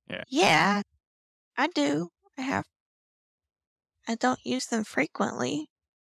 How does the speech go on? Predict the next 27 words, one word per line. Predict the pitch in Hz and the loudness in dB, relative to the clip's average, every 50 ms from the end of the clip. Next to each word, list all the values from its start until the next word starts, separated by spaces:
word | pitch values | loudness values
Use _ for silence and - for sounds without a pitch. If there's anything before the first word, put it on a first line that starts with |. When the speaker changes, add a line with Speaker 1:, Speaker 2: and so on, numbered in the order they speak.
| _ _ _ _ _ _ _ _ _ - | _ _ _ _ _ _ _ _ _ -8
Speaker 2:
enough | 208 208 214 214 214 214 - - - - - _ _ _ _ _ _ _ _ _ _ _ _ _ _ | -2 2 4 4 4 2 0 -4 -14 -20 -20 _ _ _ _ _ _ _ _ _ _ _ _ _ _
for | - - 214 | 0 2 4
hunting | 208 202 214 233 311 339 - 247 233 247 285 311 330 - _ _ _ _ _ _ _ _ _ _ _ _ _ _ _ _ _ _ _ _ | 4 6 4 2 2 2 2 2 2 2 2 0 -2 -6 _ _ _ _ _ _ _ _ _ _ _ _ _ _ _ _ _ _ _ _
and | - 208 202 - | -2 -2 -2 -2
protection. | - - - - - - - - - - - 185 196 233 285 277 _ _ _ _ _ _ _ _ _ _ _ _ _ _ _ _ _ _ _ _ _ | -2 -4 -4 0 0 0 0 0 -2 -6 -4 -2 -2 -2 -4 -6 _ _ _ _ _ _ _ _ _ _ _ _ _ _ _ _ _ _ _ _ _
Speaker 1:
He | - - - 104 104 104 101 98 95 98 98 98 | -20 -12 -6 -4 -2 -2 0 0 -2 -2 -2 -4
begins | 92 - 101 90 101 104 101 101 101 - - | -6 -8 -10 -8 -6 -4 -4 -4 -6 -6 -8
to | - - | -6 -4
reload | 98 98 95 98 92 95 95 92 | -2 0 2 2 2 2 2 0
his | 95 95 92 87 - | -2 -4 -10 -10 -10
gun. | - - - - - - 101 | -10 -10 -10 -10 -10 -14 -12
How | 98 95 90 | -8 -8 -6
do | - - | -6 -6
you | - 156 | -6 -6
react? | 151 - - - - - - - - - _ _ _ _ _ _ _ _ _ _ _ _ _ _ _ _ _ _ _ _ _ _ _ _ _ _ _ _ _ _ _ _ _ | -8 -8 -10 -12 -12 -14 -16 -20 -20 -20 _ _ _ _ _ _ _ _ _ _ _ _ _ _ _ _ _ _ _ _ _ _ _ _ _ _ _ _ _ _ _ _ _
Speaker 2:
I | - - | -4 -2
have | 185 - | -2 -2
my | - 165 160 | -2 -4 -6
crossbow | - - 190 226 - - - - - - | -2 2 2 2 2 0 -6 -10 -10 -10
<laughs> | - | -8
pointed. | - - - 196 - - - - 262 - _ _ _ _ _ _ _ _ _ _ _ _ _ _ _ _ _ _ _ _ _ _ _ _ _ _ _ _ _ _ - | -6 -4 -2 -2 -2 -2 0 0 -2 -2 _ _ _ _ _ _ _ _ _ _ _ _ _ _ _ _ _ _ _ _ _ _ _ _ _ _ _ _ _ _ -4
Listen, | 269 277 262 - 220 196 185 | -4 -2 2 2 2 4 4
how | 214 254 277 277 | 6 4 6 6
old | - 269 262 254 233 | 6 4 4 4 4
was | 226 226 202 | 4 2 4
your | 208 202 | 2 2
friend? | 196 - - 196 190 170 147 143 156 - | 2 4 4 4 6 4 4 0 0 -4